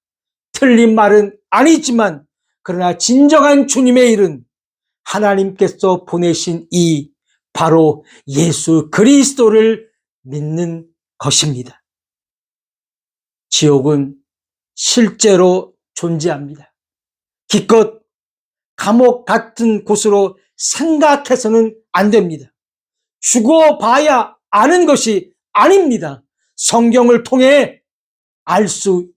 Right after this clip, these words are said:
있습니다. 고로 지옥에는 가면 안 됩니다. 정말 짧은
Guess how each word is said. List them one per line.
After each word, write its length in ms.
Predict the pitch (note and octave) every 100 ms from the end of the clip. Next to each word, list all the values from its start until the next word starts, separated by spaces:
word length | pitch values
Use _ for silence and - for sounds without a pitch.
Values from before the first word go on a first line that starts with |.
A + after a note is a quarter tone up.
| -
있습니다. 680 | G#3+ - A#3 C#3+ C3 _ _ _ _ _ _ _
고로 460 | F3 D3+ D#3 D3+ D3+
지옥에는 800 | - G#3 G#3 G#3 F#3+ G3 F#3+ F#3 _ _ _ _ -
가면 580 | D#3 D#3 D#3 D3+ D3 _ _ _ -
안 180 | D3+
됩니다. 520 | D3 C#3 B2+ A#2+ - _ _ _ _ _ _ _ _ _ _
정말 640 | - D#3 D3+ E3 D#3+ D3+ -
짧은 560 | B3 A#3 A3 G#3 F3